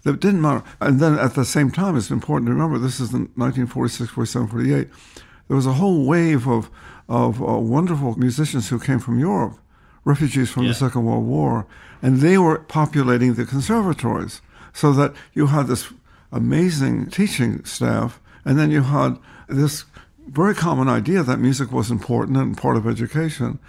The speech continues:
Speaker 1: So that's what I grew up with.
Speaker 2: Now, how does somebody end up going off to the University of Chicago at just fifteen? You had been an excellent student all around, or it was because you
Speaker 1: I
Speaker 2: were
Speaker 1: wasn't particularly excellent, but that wasn't the point. I discovered, my mother was a librarian at the school where I was going to high school,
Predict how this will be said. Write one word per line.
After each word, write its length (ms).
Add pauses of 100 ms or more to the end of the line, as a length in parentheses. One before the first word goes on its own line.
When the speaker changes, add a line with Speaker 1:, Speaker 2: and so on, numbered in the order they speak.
(180)
Speaker 1:
So 140
that's 300
what 100
I 80
grew 240
up 120
with. 280 (420)
Speaker 2:
Now, 280 (180)
how 180
does 180
somebody 720
end 200
up 140
going 220
off 180
to 60
the 80
University 400
of 80
Chicago 400
at 100
just 200
fifteen? 500 (160)
You 140
had 100
been 140
an 300
excellent 500
student 300
all 160
around, 420
or 60
it 100
was 140
because 440
you 80
Speaker 1:
I 40
Speaker 2:
were 60
Speaker 1:
wasn't 260
particularly 680
excellent, 520
but 240 (260)
that 240
wasn't 260
the 60
point. 340 (240)
I 120
discovered, 640
my 140
mother 260
was 160
a 60
librarian 600
at 80
the 100
school 280
where 180
I 20
was 140
going 200
to 40
high 160
school, 340